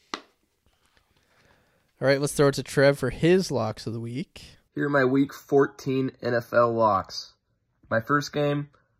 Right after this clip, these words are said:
Speaker 2: I have an N F L game of the year. And I'm taking the Bears plus three at home against the Lions. Now, there's a lot of reasons I like the Bears here. Their defense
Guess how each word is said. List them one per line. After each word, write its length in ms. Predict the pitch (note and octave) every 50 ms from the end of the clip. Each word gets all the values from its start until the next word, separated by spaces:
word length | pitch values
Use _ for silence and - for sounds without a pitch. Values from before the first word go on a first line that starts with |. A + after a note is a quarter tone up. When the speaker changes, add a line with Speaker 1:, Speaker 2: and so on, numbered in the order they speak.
| _ _ _
Speaker 2:
I 60 | -
have 100 | B2 B2
an 100 | A#2+ A2+ -
N 160 | A#2+ C3+ D3
F 120 | C#3+ -
L 200 | - - C#3 C3+
game 400 | A#2+ G#2+ G2 G#2+ A#2 B2+ C3+ C3+
of 80 | C3+ B2
the 80 | A#2 A2
year. 460 | G#2+ A2 A2 G#2 F#2+ F2 D#2+ - _ _ _ _ _ _ _ _ _ _ _ _ _ _ _ _
And 120 | - A2 A#2
I'm 120 | C3 D3
taking 300 | E3 - F#3+ E3+ D#3+ E3
the 80 | D3 B2+
Bears 640 | A#2 G2+ - B2 B2+ C3+ C#3 C#3+ C#3 C#3 - - _ -
plus 360 | - - D3+ E3 E3+ E3+ -
three 380 | - - D3 D3 C#3+ C#3 C3+ -
at 220 | A#2+ B2 C3 -
home 300 | A#2 B2 C3 C3 B2+ B2
against 240 | A#2+ A#2 A2+ A2 -
the 60 | A2
Lions. 520 | A2+ A2+ G#2+ G#2 G2 F#2 F2+ F#2 F2+ - _ _ _ _ _ _ _ _ _ _ _
Now, 80 | C3
there's 140 | C3+ C3+ B2+
a 60 | C#3
lot 240 | C3+ C3+ C#3 C3+ C3
of 40 | C3
reasons 280 | C3+ C3+ B2+ B2 A2+ A#2+
I 80 | B2+
like 240 | B2 B2+ B2+ A#2 -
the 40 | -
Bears 400 | G#2+ B2+ A#2+ B2 B2 B2 A#2 -
here. 380 | - B2 B2 B2 B2 A#2+ A#2+ _ _ _ _ _ _ _ _ _
Their 120 | - B2
defense 640 | A#2+ C3+ C#3+ C#3+ - - D3 D3 D3 D3 - -